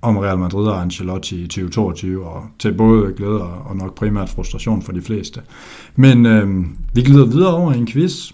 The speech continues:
og drenge, i dag, der har jeg i hvert fald i de første to runder gjort det forholdsvis simpelt for jer, så det skulle være til at forstå,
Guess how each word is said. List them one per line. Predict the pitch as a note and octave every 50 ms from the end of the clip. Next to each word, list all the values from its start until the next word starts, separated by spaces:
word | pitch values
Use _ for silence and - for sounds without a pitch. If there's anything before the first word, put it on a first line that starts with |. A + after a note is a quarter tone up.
| _ - -
og | - A2 A2
drenge, | G#2+ A2 A2+ C3 C#3 C#3 C3+ C3
i | B2
dag, | A2+ C3+ D3+ D3+ C#3
der | B2+ A#2+
har | A#2 B2
jeg | A#2 A2+ G#2 G2+ G2+ F#2+ F#2+ F#2 F#2 F#2+ G2+
i |
hvert | G2+ A#2 A#2+ A#2+
fald | - B2+ A#2 G#2+
i | F#2+
de | F#2+ F#2
første | A#2 B2+ C3+ - -
to | - - D#3 D3
runder | A#2 A#2+ B2+ C#3+ C3+ A#2
gjort | A2 A#2 G#2+ -
det | A2 -
forholdsvis | - D3 D#3+ D#3 D#3 E3 D3+ D3
simpelt | - - F3+ E3+ C3 A2 G2+ -
for | - A2 A2+
jer, | C3 C3+ B2+ -
så | - - - G#2
det | G#2+ A2+ A2
skulle | - - A#2 A2
være | A2 G#2
til | - -
at | D#3+ C3+
forstå, | C#3 C3+ A2+ - - - E3+ E3+ E3 - -